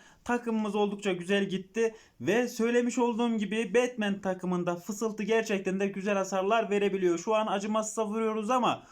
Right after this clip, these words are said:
Ultra Kabus'ta da zaten Batman takımı kullanan arkadaşlar az çok bilir. Ultra Kabus'ta da bu hasar ile yani ortalama Son K'ye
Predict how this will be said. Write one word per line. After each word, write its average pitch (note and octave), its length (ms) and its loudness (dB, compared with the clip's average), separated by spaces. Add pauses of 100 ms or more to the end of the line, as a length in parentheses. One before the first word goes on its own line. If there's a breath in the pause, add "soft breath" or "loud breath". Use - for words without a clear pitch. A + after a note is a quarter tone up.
(180 loud breath)
Ultra B3 460 2
Kabus'ta G3 400 0
da F#3 100 2
zaten F#3 400 2
Batman G3+ 340 0
takımı F#3 320 -2
kullanan F3+ 380 0
arkadaşlar F3 460 -2
az F3+ 260 2
çok F#3 280 -6
bilir. G3 260 0
Ultra G3+ 440 -2
Kabus'ta G3 440 -2
da F#3+ 240 -4
bu G#3 180 -2
hasar F#3+ 420 0
ile F3+ 200 0
yani E3+ 520 0
ortalama F#3+ 800 0 (640 loud breath)
Son G#3+ 400 0
K'ye G3 580 2